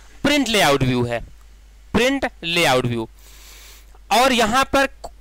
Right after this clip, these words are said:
बात किसकी कर रहा है? outline। outline में क्या होता है? अपना outline view ये वाला है, ये fourth number।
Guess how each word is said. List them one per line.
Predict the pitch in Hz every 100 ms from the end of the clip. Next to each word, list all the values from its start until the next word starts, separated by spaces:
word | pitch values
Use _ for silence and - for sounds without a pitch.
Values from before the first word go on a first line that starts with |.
| -
बात | 160 233 -
किसकी | 269 - 269
कर | 269
रहा | 254 254
है? | 247 254 285 - - - 202
outline। | 220 269 254 220 185 147 117 - - 196
outline | 254 254 254 254
में | 262
क्या | 262
होता | 240 247 247
है? | 240 247 -
अपना | 190 220 240 214
outline | 214 233 226 226 226
view | 233 254
ये | 190
वाला | 143 127 123
है, | 117 117 - - - - - -
ये | 170 131 - - -
fourth | 185 208 170
number। | 131 117